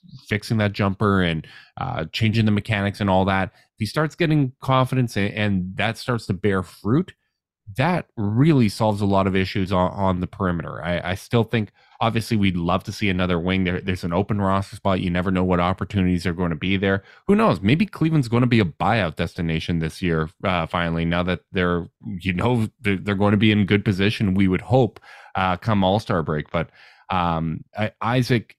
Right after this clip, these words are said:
is one of those kind of internal paths to raising the ceiling or, and at the very least, raising the floor. So, uh, just the signs of life that, that he's getting on the right track, I, I think is encouraging.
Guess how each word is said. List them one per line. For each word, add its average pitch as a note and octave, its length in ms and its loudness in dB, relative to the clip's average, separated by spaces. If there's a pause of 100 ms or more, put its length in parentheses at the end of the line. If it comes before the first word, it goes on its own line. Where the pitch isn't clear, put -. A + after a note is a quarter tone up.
is G#2 240 0
one G2+ 280 2
of G2+ 120 0
those F#2+ 240 0
kind G2 200 -4
of F2 220 -6
internal G#2+ 640 0
paths - 560 -6 (140)
to F#2 160 2
raising F2 400 0
the E2+ 80 -2
ceiling E2+ 400 -2
or, E2 100 0
and F#2 380 -2 (240)
at E3 60 -4
the A#3 80 2
very A3 240 0
least, B2 260 2
raising F#2 440 2
the D#2+ 80 -2
floor. F#2+ 420 0
So, F#2 320 0 (320)
uh, F#2 320 0 (180)
just A#2 380 -2 (180)
the G#2+ 120 -2
signs C3+ 400 0
of A2 120 0
life G#2+ 360 0
that, G#2 260 -2
that F#2+ 160 -2
he's F2 240 -2
getting F#2+ 240 0
on F#2 160 2
the F2 80 0
right E2+ 240 0
track, D#2 420 -6
I, E2 200 -2
I F2+ 80 -6
think F2 260 -4
is E2 140 -6
encouraging. - 640 -10